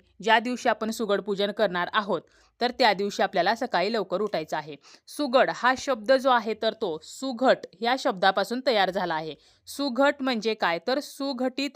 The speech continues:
असा घड. या घड्यामध्ये शेतात भरलेलं जे नवधान्य आहे,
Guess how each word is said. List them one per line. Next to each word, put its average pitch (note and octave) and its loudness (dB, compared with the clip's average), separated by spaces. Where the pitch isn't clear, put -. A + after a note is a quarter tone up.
असा G#3+ 2
घड. F#3+ -4
या A#3 4
घड्यामध्ये G#3+ 0
शेतात A3 0
भरलेलं G3+ 0
जे B3 4
नवधान्य A#3 0
आहे, F#3 0